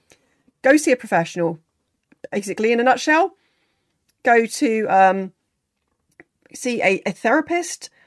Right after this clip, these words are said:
Cognitive behavioural therapy is something that really, really helped me, and it's something I'm actually qualified in myself. Um, it's not something I actively practice with clients or anything, but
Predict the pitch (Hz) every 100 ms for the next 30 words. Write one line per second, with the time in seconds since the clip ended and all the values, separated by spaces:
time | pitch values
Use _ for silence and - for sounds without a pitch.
0 | _ - 240 233 240 233 208 220 214 -
1 | 226 226 233 262 269 - 220 - 208 180
2 | 190 190 185 185 196 - - 196 214 -
3 | 196 196 185 165 - 196 180 185 185 185
4 | - 196 202 240 - _ _ - 202 196
5 | 202 - 190 180 180 170 - 170 170 -
6 | 202 - 214 208 - - _ _ - 170
7 | 240 254 254 294 302 311 311 302 - _
8 | - 208 160